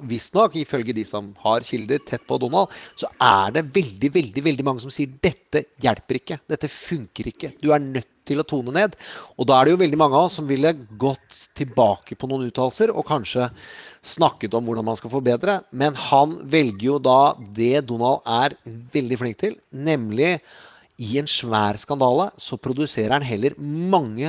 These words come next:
små enkeltskandaler om seg selv, for at hjernen vår skal koble oss fra den store skandalen til de små, kortvarige, og han får muligheten til å tenke seg om og gå ut av kaoset og peke videre.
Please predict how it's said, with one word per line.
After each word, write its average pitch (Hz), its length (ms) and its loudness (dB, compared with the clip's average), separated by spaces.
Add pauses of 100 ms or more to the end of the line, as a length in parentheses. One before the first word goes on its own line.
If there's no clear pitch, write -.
små 135 460 -4 (180)
enkeltskandaler 127 760 -2 (180)
om 117 80 -6
seg - 220 -2
selv, 226 240 2 (340)
for 143 140 2
at - 100 -14
hjernen 127 480 2
vår 151 240 -2
skal - 240 -6
koble 110 400 -2
oss - 160 -6
fra 113 160 0
den 131 80 -12
store - 480 -2
skandalen 160 480 2 (160)
til 127 160 -6
de 139 160 -2
små, 131 480 0 (320)
kortvarige, 123 640 2 (320)
og 120 160 -2
han 113 240 0
får 147 160 -2
muligheten 110 480 -4
til 135 160 -6
å - 80 -6
tenke 110 240 -6
seg 143 160 4
om 160 80 -8
og 120 160 -6
gå 123 240 4
ut 127 160 -2
av - 80 -4
kaoset 104 480 0 (240)
og - 160 -10
peke - 560 0
videre. 92 320 -10